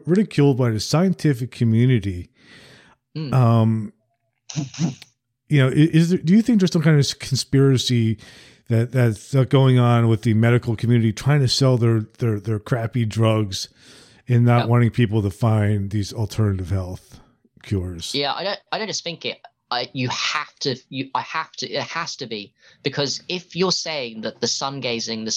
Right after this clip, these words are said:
Speaker 2: sunlight heals everything, if you're saying that urine is powerful medicine, and these things are freely available,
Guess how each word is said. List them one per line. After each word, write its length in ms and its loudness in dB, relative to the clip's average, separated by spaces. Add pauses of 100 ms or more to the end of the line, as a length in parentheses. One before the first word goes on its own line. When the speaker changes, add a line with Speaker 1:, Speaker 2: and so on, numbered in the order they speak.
Speaker 2:
sunlight 360 -6
heals 280 -4
everything, 380 -10
if 80 -10
you're 60 -6 (100)
saying 120 -8
that 60 -14 (180)
urine 300 -8 (240)
is 140 -8
powerful 400 -10
medicine, 520 -8 (260)
and 140 -6
these 200 -6
things 220 -10
are 200 -8
freely 520 -6
available, 600 -10